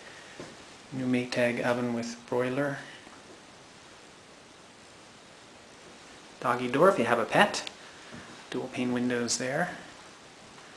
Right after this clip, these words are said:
Got central heating and a couple of wall A C units. Ceiling fans throughout.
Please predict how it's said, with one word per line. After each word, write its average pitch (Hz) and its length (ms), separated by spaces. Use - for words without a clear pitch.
Got - 220
central 143 400
heating 151 440
and 117 260
a - 340
couple - 260
of 107 160
wall 123 540
A 117 160
C - 200
units. 113 640
Ceiling 143 340
fans 127 440
throughout. 127 600